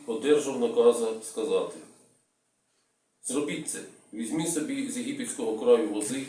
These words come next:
для ваших дітей та для ваших жінок і привезіть свого батька і прибудьте.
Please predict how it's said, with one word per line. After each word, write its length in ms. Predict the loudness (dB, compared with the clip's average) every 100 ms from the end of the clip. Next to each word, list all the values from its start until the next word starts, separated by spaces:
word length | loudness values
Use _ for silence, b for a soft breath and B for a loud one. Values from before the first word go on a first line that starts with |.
| -10
для 120 | -4
ваших 340 | 4 4 2 -8
дітей 380 | -10 -6 -6 -4
та 120 | -6
для 120 | -6 -2
ваших 380 | -2 -2 -6
жінок 340 | -8 -6 -6 -8
і 40 | -10
привезіть 500 | -6 -4 -4 -4 -8
свого 240 | -8 -6
батька 420 | 0 0 0 -6 -14 -16 _ _
і 60 | -12
прибудьте. 540 | -6 -6 -6 -12 -14